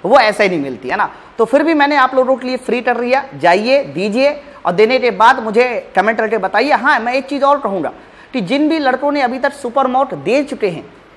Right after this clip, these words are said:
चाहे वो बहुत सारे क्लास में लड़के आते हैं, मनीष है और भी बहुत सारे लोग हैं, वो लोग इस video के नीचे जरूर comment करके बताइए कि आपने जब सुपर मॉक दिया तो आपको कितना अच्छा experience मिला और ये super मॉक की quality अन्य सभी मॉक से क्यों बेहतर है।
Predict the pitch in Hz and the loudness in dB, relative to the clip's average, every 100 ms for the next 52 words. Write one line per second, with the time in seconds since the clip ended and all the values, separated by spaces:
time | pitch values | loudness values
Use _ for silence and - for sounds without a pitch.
0 | - 262 262 262 262 254 170 202 240 226 | -4 2 4 8 8 8 6 2 2 2
1 | 240 226 - 202 208 226 208 196 208 190 | 0 -2 -4 0 0 -2 -4 -4 -2 -2
2 | - 180 247 170 180 180 180 175 170 170 | -4 -12 -8 -6 -4 -4 -2 2 2 0
3 | 160 165 170 165 160 160 185 - - - | -2 -2 0 0 0 -4 -6 -16 -20 -12
4 | 170 269 330 294 285 247 254 302 294 269 | 2 4 4 0 -4 -4 -2 -2 -4 -4
5 | 320 277 214 262 320 269 262 247 240 220 | -4 0 2 2 2 0 0 -2 -2 -2
6 | 190 180 214 320 359 330 - 277 277 294 | -2 -4 -4 -4 -6 -4 0 0 0 -2
7 | 285 277 220 262 254 254 180 175 - - | -4 -4 -4 -4 -2 -4 -4 -4 -4 -8
8 | - - - 262 262 262 320 277 262 311 | -20 -20 -4 4 4 4 -6 -4 0 2
9 | 254 - 262 240 - 180 226 247 180 202 | 2 0 -2 -2 -6 0 0 0 -2 -2
10 | - - - - - 220 247 254 - - | -2 -14 -20 -14 2 8 8 6 2 -12
11 | 196 277 359 294 285 262 262 285 - 226 | -4 -4 -2 -2 0 0 -2 -4 0 0
12 | 202 262 302 - 254 330 208 - - - | 0 -4 -8 -4 -2 -2 -6 -12 -10 -2
13 | 240 294 233 226 226 285 285 302 294 190 | 0 0 0 -2 -4 -10 -8 -2 -2 -2
14 | 170 - 113 | -4 -8 -10